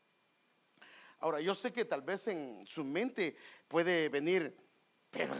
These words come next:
hermano pastor, el Señor era el Señor, Job era Job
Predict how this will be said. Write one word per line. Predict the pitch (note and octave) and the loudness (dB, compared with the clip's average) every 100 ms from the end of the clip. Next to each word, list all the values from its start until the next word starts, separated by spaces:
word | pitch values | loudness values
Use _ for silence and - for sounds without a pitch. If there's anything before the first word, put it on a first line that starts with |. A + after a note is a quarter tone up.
| - | -6
hermano | B2+ A#2 D3+ F#3+ | -6 -6 -4 -4
pastor, | - C3 G3+ G#3+ | -4 -6 -4 -4
el | G3 D3+ | -6 -6
Señor | - C3 C#3 F#3 D5 C#5 | -6 -6 -4 2 6 8
era | G#4+ | 6
el | G#3+ | 2
Señor, | - C#3 A#2 F#3+ F#3 - - _ - - - | -2 -6 -4 -2 -2 -4 -20 _ -20 -20 -12
Job | - D4+ B3 A#3+ C#5 - - | -4 0 8 10 10 4 -2
era | E3 E3+ | 0 -2
Job | - F3+ A#3+ C#3+ | -2 4 4 4